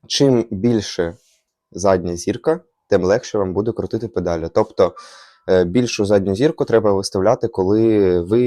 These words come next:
їдете у горку. Або коли вам важко крутити педалі, ви втомилися. Ось. Аналогічно, чим менше зірка на вашій задній втулці виставлена, тим важче вам буде крутити педалі.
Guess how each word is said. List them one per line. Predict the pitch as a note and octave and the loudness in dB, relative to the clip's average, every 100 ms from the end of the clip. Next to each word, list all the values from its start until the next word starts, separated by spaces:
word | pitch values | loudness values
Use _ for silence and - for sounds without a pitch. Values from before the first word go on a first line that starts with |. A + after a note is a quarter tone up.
| A#2+ | 0
їдете | - F2+ A2 G#2+ - | -4 -4 -4 -2 -4
у | F#2+ A2+ | -2 -2
горку. | G2 E2+ F2 - D#2+ - _ _ _ | -2 -4 -6 -8 -16 -16 _ _ _
Або | - A#2 B2+ | 2 6 6
коли | B2+ A#2 A2+ | 6 6 8
вам | A2 A2+ | 6 4
важко | C3 C#3 - A2 | 4 2 -2 -4
крутити | A2 - G#2 | -6 -6 -10
педалі, | G#2+ A#2+ E3+ D3 | -2 2 2 2
ви | G#2+ | -2
втомилися. | - G#2+ C3 B2+ - - F2 F2 _ _ _ _ _ | -4 -6 -2 -2 -4 -8 -8 -8 _ _ _ _ _
Ось. | E2+ - _ _ _ _ _ - - _ - | -18 -18 _ _ _ _ _ -20 -20 _ -4
Аналогічно, | A2 A2 A#2 C3 A#2+ G#2 | 2 4 4 2 0 -4
чим | F#2+ A2 G#2 | -2 0 0
менше | G#2+ G2 - F2+ E2+ E2 - - _ _ _ G2 | 0 0 -2 -2 -2 -4 -8 -18 _ _ _ -8
зірка | F#2 G2 - | -4 -4 -2
на | E2+ | -2
вашій | F2+ F#2 F#2 | -2 -4 -2
задній | F#2 F#2 | -2 -2
втулці | F#2+ D#3 F3 - | -4 -4 -2 -2
виставлена, | A2 A2+ G2+ F#2+ F#2+ F#2+ _ _ _ _ _ _ _ _ _ _ - - - _ _ _ | -4 -6 -8 -8 -10 -14 _ _ _ _ _ _ _ _ _ _ -20 -20 -20 _ _ _
тим | C3+ B2+ | 2 4
важче | A#2+ C3+ - A2+ | 4 4 4 2
вам | A2 G#2+ | 2 2
буде | A#2 A2+ | 2 2
крутити | G#2 - G#2+ - | 0 -4 -8 -8
педалі. | F#2 E2+ E2+ E2+ | -10 -6 -6 -6